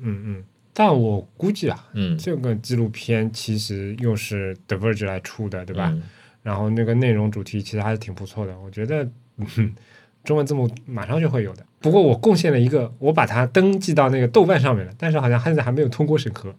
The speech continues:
Speaker 2: 啊，我，我是想说，或许可能我们节目发布的那个时候，
Speaker 1: 嗯。
Speaker 2: B 站已经有人搬运过来了。
Speaker 1: 有可能，有可能，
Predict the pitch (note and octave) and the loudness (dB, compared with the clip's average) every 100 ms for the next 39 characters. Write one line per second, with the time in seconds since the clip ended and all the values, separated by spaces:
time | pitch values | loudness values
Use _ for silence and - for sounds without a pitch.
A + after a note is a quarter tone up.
0 | - G2 F#2 F2 E2+ F2+ G2+ G2 G2 G2+ | -10 -4 -4 -4 -6 -4 0 2 2 0
1 | D#3+ F#2+ F2+ A2+ B2 D#3+ B2+ B2 G2+ F2+ | 0 0 0 0 4 2 2 -2 -2 -2
2 | F#2+ F2 E2 F2 F#2+ A#2+ A#2 A#2+ B2+ B2+ | 0 0 -2 -2 0 0 2 2 2 2
3 | G2 F#2+ F#2 F2+ E2+ A2 B2 A2 E2 G#2 | 2 0 -2 -6 -4 -2 0 0 0 -2
4 | E2+ D#2+ F#2+ A#2 C#3+ F#2 F2+ A2 A2 F#2 | 0 -2 -2 -2 -2 -2 0 0 -2 -6
5 | F#2 F#2+ F#2 | -10 -12 -16